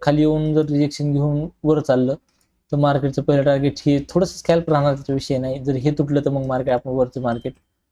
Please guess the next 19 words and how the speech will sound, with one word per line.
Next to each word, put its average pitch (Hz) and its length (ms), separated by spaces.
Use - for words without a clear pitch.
वर 151 200
चांगलं 139 320
चालत 120 300
राहील. 107 220
जर 156 180
ही 180 260
लेवल 160 220
तुटली, 131 320
मार्केट 131 380
इथं 143 260
कुठं, 143 200
इथं 156 220
कुठं 156 280
खुललं, 151 220
साय-, 135 680
गॅप 147 120
डाऊन 156 200
खुललं 147 340
आणि 131 400